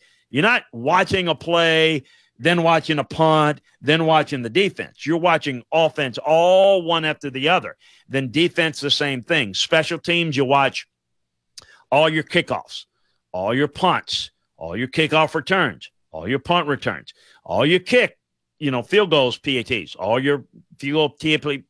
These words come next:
uh, the P A T block. So the, what's good about that is you can begin to see tendencies because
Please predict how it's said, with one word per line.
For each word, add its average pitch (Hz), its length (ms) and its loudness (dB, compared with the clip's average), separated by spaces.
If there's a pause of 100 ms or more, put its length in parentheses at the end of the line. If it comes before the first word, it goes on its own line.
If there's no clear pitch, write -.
uh, 139 160 4 (140)
the 135 100 -4
P 147 160 -2
A 143 60 0
T 143 160 -2
block. 143 320 0 (320)
So - 460 0
the, 135 180 -6
what's 151 280 -2
good 208 260 4
about 151 320 0
that 120 260 0
is 127 280 -4 (300)
you 156 240 -2
can 226 280 -2
begin 156 760 -2
to 147 140 0
see 180 600 -2
tendencies 165 840 -2 (520)
because 156 640 2